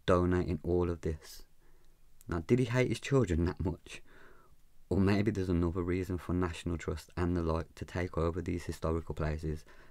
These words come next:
and then charge us extortionate fees to go and see them for ourselves. Now, this caught my interest straight away. It's not in the actual castle itself, but further down, and it appears to be an old bricked archway of some sorts, which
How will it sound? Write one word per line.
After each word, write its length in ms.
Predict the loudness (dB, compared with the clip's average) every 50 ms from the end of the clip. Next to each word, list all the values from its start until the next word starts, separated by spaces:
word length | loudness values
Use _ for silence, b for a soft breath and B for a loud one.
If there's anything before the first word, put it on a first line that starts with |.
| B B B B -2
and 120 | 0 2 2
then 120 | 2 2
charge 360 | 0 0 0 0 0 0 0 -2
us 140 | -4 -4
extortionate 920 | -6 -8 -10 -12 -16 -4 0 2 2 4 2 0 0 -2 -2 -2 -2 -4
fees 340 | -4 -4 -2 0 0 -2 -2 -6
to 100 | -6 -4
go 180 | -2 0 0 0
and 120 | 0 -2
see 180 | -2 -2 -2 -2
them 240 | -2 -2 -2 -2
for 180 | -4 -4 -4 -4
ourselves. 640 | -4 -4 -4 -4 -4 -4 -4 -6 -8 -12 -16 -18 -20 -20 -20 -20 -20 -20 -20 -20 -20 -20 -20 -18 -18 -16 -16 -18 -20 -20 -20 -20 -20 -20 -12 -8
Now, 160 | -4 -4 -2 0
this 200 | 0 0 0 -2
caught 280 | -2 0 2 2 2
my 80 | 2 2
interest 400 | 2 2 0 -2 -4 -6 -6 -6
straight 320 | -6 -2 0 0 0 2
away. 320 | 0 0 0 0 -2 -2 -4 -8 -14 -20 -20 -20 -18 -14 -12
It's 180 | -12 -4 0
not 180 | 0 2 2 2
in 120 | 2 2
the 80 | 2 2
actual 340 | 0 -2 -4 -4 -4 -4 -4
castle 400 | -4 -4 -6 -6 -4 -4 -4 -4
itself, 480 | -4 -6 -4 -4 -2 -2 -2 -4 -8 -12 -12
but 140 | -12 -12 -12
further 400 | -6 -2 0 0 0 0 -2 -2
down, 320 | -2 -2 -2 -2 -2 -4 B B B B B B B B -10 -8
and 100 | -6 -6
it 60 | -6
appears 440 | -8 -6 -2 -2 -2 0 -2 -4 -8
to 100 | -10 -8
be 160 | -4 -2 0
an 120 | 0 0 -2 -2
old 340 | -2 -2 -2 -2 -4 -6 -6
bricked 300 | -6 -6 -6 -4 -4 -2
archway 420 | -2 -2 -2 -4 -6 -6 -4 -4
of 120 | -4 -4
some 200 | -4 -4 -4 -4
sorts, 520 | -2 -2 -2 -2 -2 -4 -4 -8 -16 -20 -20 -18 _
which 220 | -8 -8 -8 -10